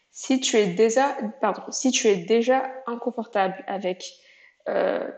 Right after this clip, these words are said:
ton pourcentage de masse grasse et que tu vas être un peu plus lean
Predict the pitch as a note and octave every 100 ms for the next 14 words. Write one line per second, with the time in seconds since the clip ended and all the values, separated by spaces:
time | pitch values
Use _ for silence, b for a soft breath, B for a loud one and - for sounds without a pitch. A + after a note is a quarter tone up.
0 | - G3+ F#3+ G#3+ A3+ G#3+ G#3+ G3+ G3+ G3+
1 | G#3+ - G3 F#3 F3 E3+ - - D#4 D4
2 | - A3+ G3 G3 F#3 - - C#4 C4 B3+
3 | B3+ A#3+ A3 A3+